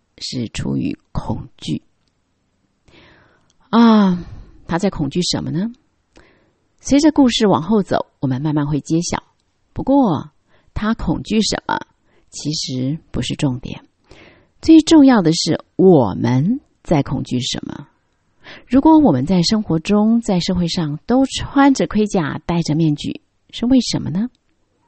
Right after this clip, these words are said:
其实我们每个人都知道，不管是盔甲还是面具，都让人感觉很不舒服。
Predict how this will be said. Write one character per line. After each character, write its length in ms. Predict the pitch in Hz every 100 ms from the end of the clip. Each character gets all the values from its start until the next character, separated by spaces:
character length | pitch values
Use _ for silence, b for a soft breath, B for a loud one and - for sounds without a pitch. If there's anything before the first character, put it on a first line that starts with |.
| _ _ _ _ _ b b b b b b
其 120 | -
实 80 | 392
我 40 | 440
们 140 | 180
每 140 | 170 147
个 80 |
人 100 | 151
都 140 | 151 156
知 160 | 143
道， 280 | 147 135 - -
不 80 |
管 160 | - 151
是 100 | -
盔 220 | - 240
甲 220 | 240 170
还 220 | 117 139 147
是 140 | 165
面 220 | 165 147
具， 180 | - - _ -
都 220 | 247 254
让 200 | 254 175
人 160 | 151
感 200 | 160 123
觉 160 | 131 131
很 320 | - 175 -
不 100 | 156
舒 240 | 160 156 170
服。 240 | -